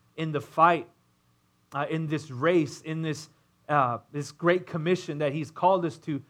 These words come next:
to expand his kingdom, to, to share this gospel, to make disciples. We'll be inactive, we'll be ineffective.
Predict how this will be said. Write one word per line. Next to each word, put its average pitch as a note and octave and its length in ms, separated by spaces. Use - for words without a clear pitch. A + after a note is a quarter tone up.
to - 120
expand E3 540
his D3 160
kingdom, D#3+ 420
to, B2+ 200
to C#3+ 80
share F3 400
this D3+ 200
gospel, D#3 520
to C#3 140
make D3+ 240
disciples. D3+ 640
We'll D#3+ 100
be E3+ 220
inactive, D3+ 460
we'll C3+ 120
be C#3 180
ineffective. D3+ 640